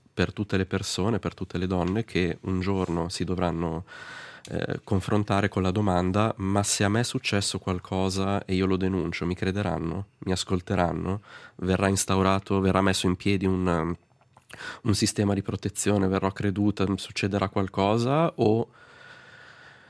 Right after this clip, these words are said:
o invece cadrà tutto nel dimenticatoio, sì, eh, ti siamo vicini, ok, basta"? Cioè, è, è,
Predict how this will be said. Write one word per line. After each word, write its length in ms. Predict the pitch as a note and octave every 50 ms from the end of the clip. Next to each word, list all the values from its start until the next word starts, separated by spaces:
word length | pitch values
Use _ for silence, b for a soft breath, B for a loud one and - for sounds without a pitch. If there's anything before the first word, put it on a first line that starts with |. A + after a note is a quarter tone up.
| B B B
o 180 | B - G#2+ G#2
invece 1080 | G2+ F#2+ F#2+ G2+ G2 F#2+ - - G#2 G2 F#2+ F#2+ F#2+ F#2 F#2 F#2 F2+ F2+ F#2 F#2+ F#2+ - -
cadrà 260 | - G2 G2 G2 G2
tutto 240 | - - F#2 - G2
nel 100 | F#2+ F2+
dimenticatoio, 1300 | F#2 F#2+ G2 G2 F#2+ - F#2+ - G2+ - - G2+ F#2+ G2 G2 G2 G2 G2+ G2 G2 G2 F#2+ F#2+ F#2 F#2
sì, 340 | - - G2 F#2+ F#2+ G2 F#2+
eh, 280 | F#2 F#2 F#2 F#2 F2+
ti 100 | - F#2+
siamo 240 | - - F#2+ F#2+ F#2+
vicini, 420 | F2 G2 - - - G2 F#2+ F#2+
ok, 240 | F#2+ - - F#2+ F#2+
basta"? 320 | E2+ F#2+ F#2 F#2 F#2 - -
Cioè, 280 | - - G2+ G2 - - _ - -
è, 140 | - G2+ -
è, 380 | - - - - - G#2+ A2